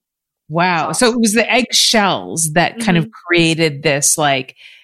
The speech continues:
Speaker 1: like, it kinda irritated your skin or created
Speaker 2: Yeah.
Speaker 1: small cuts, like you said. And then so when she pours the hot sauce on you, you really feel that. How long did you last for?
Speaker 2: I lasted longer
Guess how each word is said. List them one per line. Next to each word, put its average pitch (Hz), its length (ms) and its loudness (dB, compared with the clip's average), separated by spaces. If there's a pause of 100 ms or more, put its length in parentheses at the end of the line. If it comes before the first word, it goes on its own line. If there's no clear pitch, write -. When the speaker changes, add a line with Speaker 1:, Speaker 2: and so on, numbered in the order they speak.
(120)
Speaker 1:
like, 165 120 0
it 156 180 -2
kinda 180 160 2
irritated 170 640 2
your 160 140 2
skin 156 360 0
or 151 120 0
created 151 240 0
Speaker 2:
Yeah. 151 40 -2
Speaker 1:
small 156 200 -4 (200)
cuts, - 180 -4
like 165 140 -6
you 151 60 0
said. 156 240 0
And 147 140 -4
then 147 120 -4
so 151 160 -2
when 147 140 -4
she - 100 -12
pours 143 160 -10
the 143 60 -8
hot 160 240 -2
sauce 151 220 -4
on 143 220 -10
you, 135 160 -8 (400)
you 151 80 -4
really 139 260 -2
feel 170 300 0
that. 131 340 -2 (680)
How 277 160 4
long 339 180 4
did 330 160 2
you 311 420 2 (160)
last 240 320 2
for? 143 460 0 (420)
Speaker 2:
I 285 640 0
lasted 226 600 -2
longer 208 640 -2